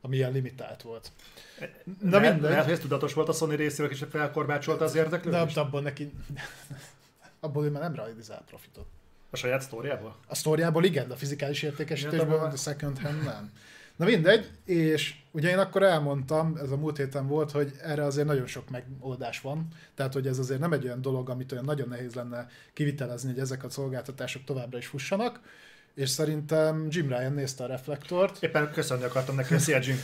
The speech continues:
Speaker 1: <laughs> És, és megvilágosodott, és körbekérdezgetett, és hát visszaigazolták neki, hogy igen, ezt meg lehet valósítani, úgyhogy sajnos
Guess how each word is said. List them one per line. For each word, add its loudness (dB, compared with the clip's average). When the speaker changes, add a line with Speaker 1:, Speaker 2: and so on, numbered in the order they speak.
Speaker 1:
<laughs> 4
És, 2
és -6
megvilágosodott, 2
és 0
körbekérdezgetett, -2
és -4
hát 0
visszaigazolták -6
neki, -8
hogy 0
igen, -4
ezt -10
meg -4
lehet -8
valósítani, -4
úgyhogy -2
sajnos 0